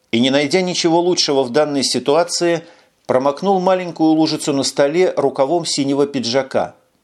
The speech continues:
а оставшуюся в фужере водку быстро влил себе в рот, едва не поперхнувшись. Александр Михайлович ворвался в столовую. Вольский неподвижно сидел за столом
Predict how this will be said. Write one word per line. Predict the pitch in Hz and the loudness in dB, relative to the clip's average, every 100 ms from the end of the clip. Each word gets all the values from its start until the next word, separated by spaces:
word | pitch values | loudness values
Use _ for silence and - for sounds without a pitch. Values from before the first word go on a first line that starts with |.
| _ - | _ -2
а | 123 | 0
оставшуюся | - 151 147 - 131 139 | 0 0 0 -2 -4 -4
в | 131 | -6
фужере | - 123 127 117 | -4 -2 0 0
водку | 110 170 - 160 156 _ _ | 0 -2 0 -4 -4 _ _
быстро | 107 107 185 - 160 | -2 0 0 0 -2
влил | 131 151 | 0 -2
себе | - 135 120 | -2 -2 -2
в | 110 | 0
рот, | 156 185 - - | 0 0 -4 -4
едва | 127 113 127 | -4 0 0
не | 123 | 0
поперхнувшись. | 127 120 117 - 101 - - - - _ _ _ _ _ _ | -4 -6 -8 -6 -6 -6 -10 -12 -16 _ _ _ _ _ _
Александр | - 135 151 233 226 202 | 2 2 2 0 2 0
Михайлович | 190 - 202 196 185 175 143 | 0 2 2 4 4 2 2
ворвался | 160 170 170 - 147 | 2 2 0 0 -6
в | |
столовую. | - 151 135 101 90 85 - _ _ _ _ - | 0 0 2 -2 -4 -8 -14 _ _ _ _ -2
Вольский | 113 135 156 - 143 | 2 2 0 -2 -2
неподвижно | 143 139 135 147 143 | 0 0 0 -4 -4
сидел | 143 127 139 | -2 0 0
за | 123 139 | 0 -4
столом | - 131 156 160 | 0 0 2 -2